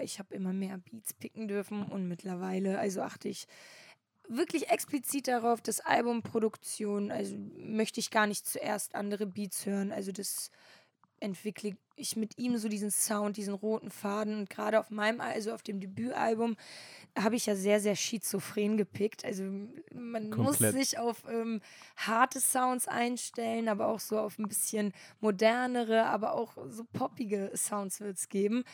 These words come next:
Speaker 1: Und gerade, ähm, bei Rook finde ich, äh, diese Diversität hat trotzdem noch irgendwo einen roten Faden in seinen Beats. Und das macht mein Künstler-Ich super glücklich. <laughs>
Speaker 2: Man muss auch dazu sagen, dass du, du hast auf dem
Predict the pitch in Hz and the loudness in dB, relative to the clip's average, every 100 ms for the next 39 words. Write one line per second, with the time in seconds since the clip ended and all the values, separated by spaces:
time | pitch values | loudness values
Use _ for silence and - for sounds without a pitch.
0 | - - - 220 202 - 196 220 220 233 | -18 -6 2 2 2 0 -2 2 6 6
1 | 220 214 208 202 202 - 196 196 233 302 | 6 2 2 2 0 0 2 2 2 0
2 | - 220 220 208 - - 208 190 196 196 | -2 0 2 2 0 2 2 2 0 2
3 | 196 190 - - - - - 220 233 220 | 2 0 -6 -20 -20 -8 -2 6 6 6
4 | 208 - 240 285 247 240 - 247 - 247 | 2 -2 0 2 2 0 -2 -4 -2 0
5 | 233 - 233 233 220 220 226 233 - - | 0 2 0 0 0 0 2 2 -2 -4
6 | 208 208 226 208 190 190 190 190 180 208 | -2 0 0 0 -2 -2 -2 -2 -2 -6
7 | 214 - 403 202 - _ - - - - | -4 -6 -6 -12 -12 _ -8 -6 -6 -10
8 | _ 233 202 - 214 202 - 233 - 220 | _ -10 -10 -8 -6 -4 -2 -4 -4 -4
9 | - 165 - 214 - 208 170 190 202 208 | -4 -4 -2 -2 -2 -2 -2 -4 -4 -4
10 | - 302 294 277 _ _ _ _ _ - | 6 8 8 4 _ _ _ _ _ -10
11 | 110 - 127 123 127 139 120 - 117 - | -10 -2 2 2 2 -2 -8 -4 -4 0
12 | 127 120 113 107 - 110 107 107 104 107 | 4 6 6 4 2 2 2 -2 -4 -2
13 | 110 104 107 | 2 2 0